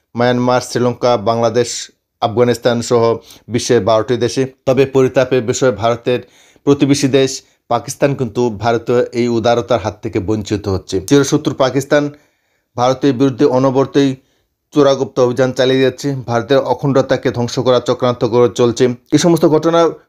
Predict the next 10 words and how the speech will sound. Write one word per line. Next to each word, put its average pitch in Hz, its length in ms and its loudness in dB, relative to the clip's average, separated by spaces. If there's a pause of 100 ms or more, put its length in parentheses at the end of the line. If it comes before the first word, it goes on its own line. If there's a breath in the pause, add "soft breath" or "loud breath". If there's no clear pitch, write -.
পুনর্মূল্যায়ন 143 800 2
করে 151 160 0
ভারত 127 260 -2
সরকার 143 260 -2
সিদ্ধান্ত 123 420 -4
নিয়েছেন 131 320 0 (280)
পাকিস্তানকে 127 600 0 (400 loud breath)
করোনা 131 280 2
টিকা 113 280 -2
দেওয়া 110 320 2